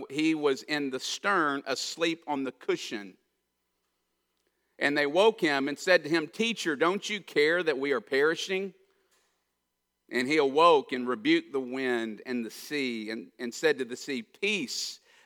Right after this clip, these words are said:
be still, still.' And the wind ceased, and there was a great calm.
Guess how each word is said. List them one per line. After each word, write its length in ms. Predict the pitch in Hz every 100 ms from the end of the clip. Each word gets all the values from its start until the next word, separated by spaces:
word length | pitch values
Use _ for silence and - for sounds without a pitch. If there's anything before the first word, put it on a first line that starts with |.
| - 110
be 180 | 175 208
still, 720 | - - - 196 139 92 - _ _
still.' 540 | - - 196 165 104 92 _ _ _ -
And 200 | 147 151
the 60 |
wind 400 | 139 156 196 220
ceased, 720 | - 170 160 151 170 - - _ _ _ -
and 200 | 143 143
there 180 | 165 180
was 200 | 165 160
a 60 |
great 400 | 123 156 170 -
calm. 600 | - 170 160 127 117 117